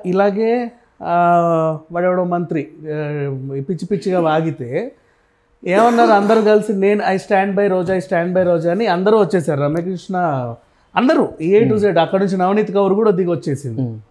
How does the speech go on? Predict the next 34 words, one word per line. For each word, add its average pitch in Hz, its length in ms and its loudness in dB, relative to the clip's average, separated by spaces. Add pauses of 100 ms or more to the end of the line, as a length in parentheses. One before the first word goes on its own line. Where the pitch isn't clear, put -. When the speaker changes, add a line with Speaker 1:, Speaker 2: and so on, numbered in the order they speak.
(220)
Speaker 1:
రైట్? 220 220 0 (800)
బాగానే 247 280 4
ఉంది 151 300 -2
ఒక 175 100 -2
మాట 208 320 2
అన్నందుకు. 175 500 -2 (600)
ఇప్పుడు 262 280 2
కూడా 254 420 4
త్రిష 226 300 0
మీద 233 280 4
ఒకడేదో 202 460 2
మాట 190 320 0
అన్నందుకు 190 460 -2
ఇంతమంది 214 460 0
"నేను 202 200 0
మద్దతు, 180 400 -2
మద్దతు, 170 340 -6
మద్దతు" 151 400 -8
అని 180 120 -8
వచ్చారు. 139 600 -12
Speaker 2:
Hmm. 127 100 -6 (240)
Speaker 1:
ఇదే 185 220 4 (120)
చిరంజీవి, 220 420 0
ఇదే 208 180 2
రోజా, 196 320 0
వీళ్ళంతా 170 480 -2
కూడా 165 260 -4
మొన్న 175 280 -4
రష్మిక 165 480 -2
డీప్ 185 340 -2
ఫేక్ 202 240 0 (320)
వీడియో 160 280 -2
వచ్చినప్పుడు 156 400 -6
ఏమయ్యారు? 196 460 -8